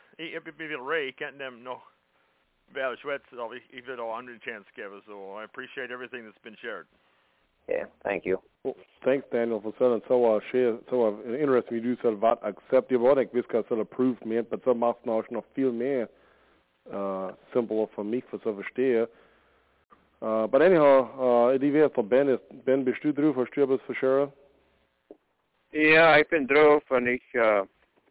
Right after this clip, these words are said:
Speaker 4: werd's brief machen, aber ich, ich hab certainly appreciate. Äh, zurück zu was du gesagt hast, wie die, die Reformers,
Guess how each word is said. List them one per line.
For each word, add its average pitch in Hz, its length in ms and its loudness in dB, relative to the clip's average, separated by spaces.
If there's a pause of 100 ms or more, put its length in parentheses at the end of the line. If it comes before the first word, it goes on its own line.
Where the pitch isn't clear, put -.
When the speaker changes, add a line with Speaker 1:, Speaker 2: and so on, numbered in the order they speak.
(520)
Speaker 4:
werd's 135 340 2
brief 143 300 2
machen, 127 200 4
aber 127 320 4
ich, 123 180 -4 (120)
ich 123 140 -6
hab 120 160 2 (120)
certainly 135 260 -2
appreciate. 98 680 -8 (840)
Äh, 95 360 0 (320)
zurück 165 200 0 (120)
zu 143 100 -2
was 135 200 0
du 135 120 -10
gesagt 143 380 -2
hast, 127 300 -8
wie 117 260 -2 (100)
die, 98 320 -6 (1400)
die 104 180 -4
Reformers, 107 840 -2